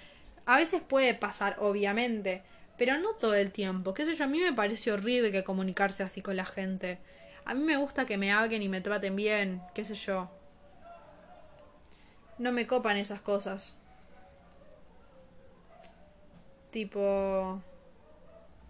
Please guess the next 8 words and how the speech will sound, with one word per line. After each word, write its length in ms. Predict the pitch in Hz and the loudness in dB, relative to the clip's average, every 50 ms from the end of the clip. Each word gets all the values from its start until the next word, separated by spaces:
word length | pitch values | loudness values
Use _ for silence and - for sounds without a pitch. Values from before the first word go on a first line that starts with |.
| - - - - - - - - - - - - - - - - - - - - - - - - - - - - - | -20 -20 -20 -20 -20 -20 -20 -20 -20 -20 -20 -20 -20 -20 -20 -20 -20 -20 -20 -20 -20 -20 -20 -20 -20 -20 -20 -20 -16
sinceramente 920 | - - - 233 226 220 214 240 233 240 247 240 226 226 226 226 226 247 | -12 -10 -6 -4 -4 -4 -2 -2 0 0 0 0 -2 -2 -2 -2 -2 -2
me 120 | 233 214 214 | -4 -4 -6
generan 440 | - 202 196 196 196 202 202 202 196 | -6 -6 -4 -4 -2 -2 -2 -2 -2
demasiado 440 | 190 190 190 190 - - 196 202 | -4 -6 -6 -8 -6 -4 -4 -4
estrés. 520 | 196 - - 196 190 190 190 - - - - - - - - - - - - - - - - - - - - - - - - - - - - - - - | -4 -6 -6 -4 -4 -4 -4 -6 -12 -16 -18 -20 -20 -20 -20 -20 -20 -20 -20 -20 -20 -20 -20 -20 -20 -20 -20 -20 -20 -20 -20 -20 -20 -20 -20 -20 -12 -8
No 120 | 240 247 | -4 -2
me 120 | 240 226 208 | -2 0 0
gustan. 480 | 208 226 220 - - - 190 190 190 | 0 0 -2 -2 -6 -8 -8 -8 -8